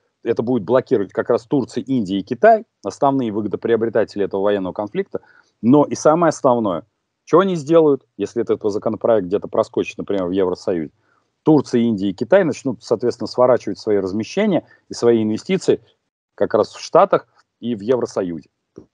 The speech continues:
Почему? Потому что они будут понимать. То есть мы че будем, то есть я, я, например, Си. Я что должен, соответственно, у, у меня есть агрессивная позиция по отношению к Тайваню. Я че должен, э, с этими, э, европейцами, что ли, советоваться? Да идите вы в задницу.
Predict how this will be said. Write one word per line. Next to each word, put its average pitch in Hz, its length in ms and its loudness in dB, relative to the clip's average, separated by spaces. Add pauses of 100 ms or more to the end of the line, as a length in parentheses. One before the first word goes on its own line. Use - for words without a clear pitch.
(160)
Почему? - 520 -2
Потому 113 280 0
что - 160 -2
они 127 120 0
будут 131 200 -2
понимать. 165 340 0 (280)
То 117 80 0
есть 110 100 -2
мы 151 120 2
че 139 160 2
будем, 104 420 -2
то 107 60 2
есть - 120 -4
я, 110 80 0
я, 147 160 6
например, 113 380 -4
Си. - 340 -12 (280)
Я 117 100 4
что 127 140 -2
должен, 101 320 -2 (200)
соответственно, 113 540 -2
у, 107 40 -2
у 113 200 -4
меня 147 200 2
есть 131 180 2
агрессивная 113 480 -2
позиция 113 440 0 (160)
по 113 100 4
отношению 120 500 -2
к - 60 -18
Тайваню. 104 360 0
Я 104 100 -2
че 120 140 -4
должен, 101 340 -2 (340)
э, 101 200 -2
с - 120 -2
этими, 107 360 0 (680)
э, - 20 -8 (220)
европейцами, 139 640 0
что - 180 -2
ли, 98 320 2
советоваться? 92 600 -2
Да 87 100 -4
идите 202 260 -6
вы 214 100 2
в 180 60 0
задницу. - 500 -8